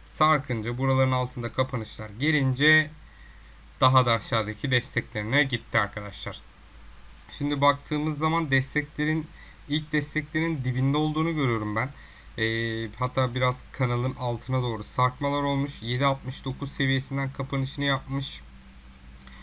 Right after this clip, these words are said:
Aşağıda ilk destek olarak yedi altmış dört seviyesi var. Onun aşağısında şu, e, yedi otuz seviyesi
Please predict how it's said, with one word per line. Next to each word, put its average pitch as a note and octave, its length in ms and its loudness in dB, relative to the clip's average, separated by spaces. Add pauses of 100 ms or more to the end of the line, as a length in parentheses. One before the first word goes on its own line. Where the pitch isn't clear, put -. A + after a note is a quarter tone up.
(220)
Aşağıda C#3+ 440 0
ilk D#3+ 320 -4
destek C#3+ 380 0
olarak A#2 300 2
yedi A2+ 200 0
altmış C#3 360 -2
dört D3+ 180 0
seviyesi C#3+ 500 0
var. C#3+ 220 2 (560)
Onun C#3 240 4
aşağısında C#3+ 680 0
şu, C#3 300 -2 (240)
e, B2 60 -2
yedi B2 520 -2
otuz C#3 320 -4
seviyesi C#3 580 0